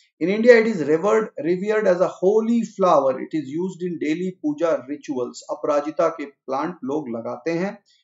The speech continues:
इनके फ्लावर काफी काम के हैं। चलिए आगे बढ़ते हैं। Tectona grandis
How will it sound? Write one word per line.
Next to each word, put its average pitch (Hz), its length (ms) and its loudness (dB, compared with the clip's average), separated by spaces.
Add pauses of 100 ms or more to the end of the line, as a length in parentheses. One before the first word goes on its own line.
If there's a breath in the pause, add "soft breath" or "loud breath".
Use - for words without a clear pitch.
(120)
इनके 156 220 -2
फ्लावर 143 380 0
काफी 131 360 -8
काम 113 340 -14
के 113 120 -20
हैं। - 140 -20 (320)
चलिए 117 160 -12
आगे 120 200 -8
बढ़ते 151 240 -2
हैं। 202 200 -4 (340 soft breath)
Tectona 226 600 4
grandis 214 480 2